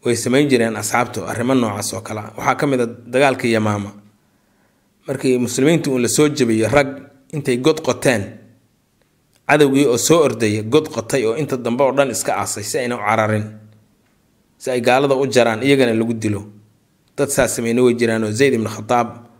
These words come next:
oo Cumar walaalkii ahaa iyo ayaa ka mid ahaa. aha Marka ninkan oo Rabiic ibn Ziyaad, oo ninkan aan taariikhdiisa aan ka hadlayna, walaalkii oo akhu,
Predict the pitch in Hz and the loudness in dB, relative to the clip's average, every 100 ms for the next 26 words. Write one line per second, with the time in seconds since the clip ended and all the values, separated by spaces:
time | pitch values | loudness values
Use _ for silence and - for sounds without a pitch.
0 | _ - 113 131 123 117 120 123 120 110 | _ -8 -2 2 4 4 2 0 -2 2
1 | 123 107 110 82 110 117 107 127 107 95 | 2 0 -6 -6 0 0 0 -2 -4 -8
2 | 98 - _ _ _ _ _ _ _ _ | -14 -20 _ _ _ _ _ _ _ _
3 | _ _ _ _ _ _ _ _ _ _ | _ _ _ _ _ _ _ _ _ _
4 | _ _ _ _ _ _ _ _ _ _ | _ _ _ _ _ _ _ _ _ _
5 | _ _ _ _ _ _ _ _ _ _ | _ _ _ _ _ _ _ _ _ _
6 | _ 170 165 135 - - - _ _ _ | _ 2 4 4 0 -16 -20 _ _ _
7 | _ _ _ _ _ 165 165 165 143 147 | _ _ _ _ _ -2 0 4 2 2
8 | 147 - - 131 127 123 113 - - _ | -4 -10 -4 2 4 4 0 -4 -14 _
9 | _ 113 147 165 139 135 123 113 127 139 | _ -2 2 4 4 2 2 4 4 4
10 | - - - - 123 139 151 127 113 110 | 0 -14 -20 -10 -4 -2 0 -2 -2 -2
11 | 120 135 156 143 127 123 - 147 131 131 | 2 2 2 -2 -2 -6 0 0 2 2
12 | 139 120 120 139 135 127 117 113 139 | 4 4 6 4 2 -2 0 0 -2